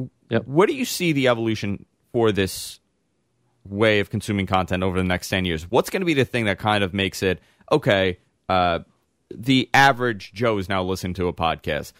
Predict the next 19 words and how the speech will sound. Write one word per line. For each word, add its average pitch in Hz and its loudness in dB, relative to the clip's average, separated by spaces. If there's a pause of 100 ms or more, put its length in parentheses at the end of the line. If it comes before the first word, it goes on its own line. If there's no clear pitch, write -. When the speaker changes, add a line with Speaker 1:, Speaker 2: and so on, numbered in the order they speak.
(180)
Speaker 2:
Uh, 87 2
the 92 0
soccer 127 2
moms 87 -4
listen 85 -8
to 85 -6
a 71 -8
podcast. 78 -4 (480)
What's 156 2
gonna 180 0
transition 123 -2
that? 90 -2
Because 107 -2
that's 160 2
when 151 -6
you 139 -2
become 110 -2
mainstream. 80 -8 (680)
Speaker 1:
Yeah. 151 6